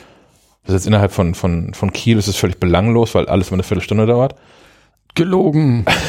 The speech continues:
Speaker 1: <laughs> Meistens.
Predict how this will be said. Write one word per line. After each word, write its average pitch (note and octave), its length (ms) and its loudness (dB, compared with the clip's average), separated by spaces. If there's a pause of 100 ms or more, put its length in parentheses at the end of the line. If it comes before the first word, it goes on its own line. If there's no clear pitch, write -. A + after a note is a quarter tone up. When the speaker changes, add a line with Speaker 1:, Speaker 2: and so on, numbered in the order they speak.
(800)
Speaker 1:
<laughs> - 1040 -6
Meistens. - 720 -4